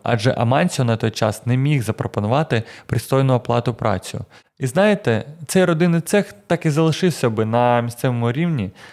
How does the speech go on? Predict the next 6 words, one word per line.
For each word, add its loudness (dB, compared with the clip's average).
не 0
ставши 0
світовим 0
брендом 0
Zara, -2
якби 0